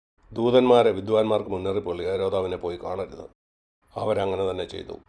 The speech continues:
ഹെരോദാവ് ഈ വിദ്വാൻമാരെ കാത്തു കാത്ത് പല മാസങ്ങൾ കടന്നുപോയി. വിദ്വാൻമാർ വരുന്നില്ലെന്ന് അവൻ കണ്ടപ്പോൾ,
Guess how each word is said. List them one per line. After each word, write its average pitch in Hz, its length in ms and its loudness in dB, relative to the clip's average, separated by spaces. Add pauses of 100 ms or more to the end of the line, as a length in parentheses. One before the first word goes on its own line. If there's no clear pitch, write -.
(120)
ഹെരോദാവ് 113 560 6
ഈ 101 100 -2
വിദ്വാൻമാരെ 98 560 -2
കാത്തു 90 340 0
കാത്ത് 90 400 -2 (800)
പല 95 200 2
മാസങ്ങൾ 87 480 -6
കടന്നുപോയി. - 500 -12 (720)
വിദ്വാൻമാർ 117 560 2
വരുന്നില്ലെന്ന് 104 500 -2
അവൻ 85 120 -6
കണ്ടപ്പോൾ, 80 340 -12